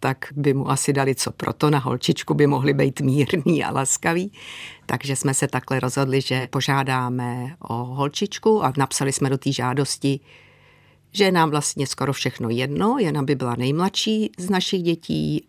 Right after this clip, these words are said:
a aby to bylo děcko, který nemá nikoho jinýho.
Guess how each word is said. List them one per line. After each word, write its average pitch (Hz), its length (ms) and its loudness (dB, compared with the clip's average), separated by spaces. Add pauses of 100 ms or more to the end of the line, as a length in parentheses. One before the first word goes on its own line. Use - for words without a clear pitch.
a 131 480 2 (680)
aby 135 180 0
to 139 120 -2
bylo 127 180 0
děcko, 208 540 0 (280)
který 185 340 0
nemá 170 240 4
nikoho 156 300 0
jinýho. 120 340 0